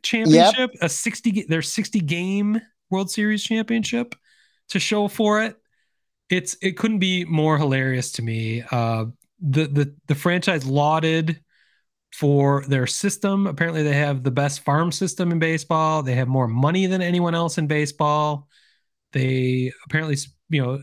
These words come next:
Speaker 1: seemingly spend their money better than anyone else in baseball, building regular season teams. <laughs> And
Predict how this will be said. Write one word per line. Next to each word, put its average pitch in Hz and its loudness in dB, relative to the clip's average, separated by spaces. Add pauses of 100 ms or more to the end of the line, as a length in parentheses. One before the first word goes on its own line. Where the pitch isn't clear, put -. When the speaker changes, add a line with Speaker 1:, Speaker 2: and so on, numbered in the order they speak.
Speaker 1:
seemingly 170 -2
spend 151 -2
their 131 0
money 156 0
better 175 0
than 214 0
anyone 208 2
else 208 -2
in 185 0
baseball, 196 0
building 143 0
regular 143 0
season 165 -2
teams. 175 0
<laughs> - -6
And 135 0